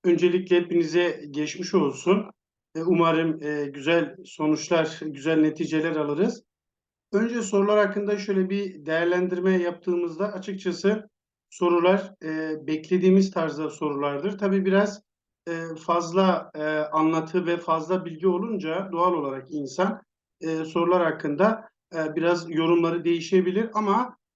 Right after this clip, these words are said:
e, aşağı yukarı, e, beklediğimiz soru kalıpları diyebiliriz. E, lafı çok uzatmadan şöyle soruların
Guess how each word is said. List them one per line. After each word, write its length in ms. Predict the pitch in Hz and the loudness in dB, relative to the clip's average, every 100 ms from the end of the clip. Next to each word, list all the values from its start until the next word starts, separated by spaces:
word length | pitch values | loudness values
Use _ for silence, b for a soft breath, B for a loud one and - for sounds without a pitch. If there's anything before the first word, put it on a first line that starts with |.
| _ | _
e, 60 | 165 | -8
aşağı 480 | 165 165 175 190 220 | -8 -6 -6 -2 2
yukarı, 580 | 170 - 156 175 214 170 | 2 0 0 2 0 -2
e, 180 | 165 160 | -6 -2
beklediğimiz 840 | 185 185 180 160 160 175 196 - - | -2 0 -4 -2 -2 -2 -2 -6 -20
soru 600 | - 170 180 196 - - | -10 -2 0 0 -4 -12
kalıpları 760 | 165 156 156 156 165 220 233 - _ _ - | -10 -10 -6 0 2 2 0 -10 _ _ -6
diyebiliriz. 880 | 170 180 185 185 202 190 269 - _ _ _ _ _ | 2 4 4 0 -2 -2 -4 -8 _ _ _ _ _
E, 380 | 175 180 185 180 190 | -6 -2 -2 -2 -4
lafı 260 | 196 233 | -4 -6
çok 260 | - 233 - | -6 -8 -4
uzatmadan 720 | 196 196 240 196 175 208 233 | -2 0 0 0 0 0 -2
şöyle 520 | 220 226 214 185 170 - | -4 0 2 2 -2 -8
soruların 640 | - 226 156 147 196 | -4 -2 -2 0 -2